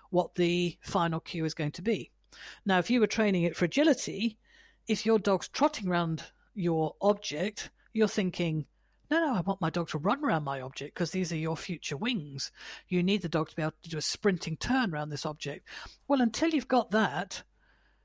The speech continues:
you wouldn't want the final cue to be anywhere in the picture whatsoever. Yes, if you're still shaping that behavior up to mastery, you're on the training cue, teaching cue,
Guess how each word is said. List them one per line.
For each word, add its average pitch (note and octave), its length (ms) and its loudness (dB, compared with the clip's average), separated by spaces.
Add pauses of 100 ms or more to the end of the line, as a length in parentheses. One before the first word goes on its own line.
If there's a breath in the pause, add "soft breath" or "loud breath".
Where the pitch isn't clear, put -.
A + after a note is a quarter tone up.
(140)
you G#3+ 140 2
wouldn't A#3 260 0
want G#3 240 2
the - 100 -4
final A3 540 2
cue - 460 -6 (160)
to - 80 -4
be F#3 480 0 (760)
anywhere G3+ 600 4
in G3 160 4
the F#3+ 60 0
picture - 380 -2
whatsoever. D3+ 640 -2 (400 soft breath)
Yes, F3+ 220 -2
if F3 120 0
you're F3+ 60 -4
still C#4 260 2
shaping C4 440 0
that G#3+ 180 2
behavior E3+ 640 0 (440 loud breath)
up G3 200 -2
to - 80 -4
mastery, E3+ 800 0 (400 soft breath)
you're F3+ 220 2
on F3 140 2
the F3 80 0
training F#3 440 0
cue, B3 280 -4 (260)
teaching G3 340 -2
cue, C4+ 280 -2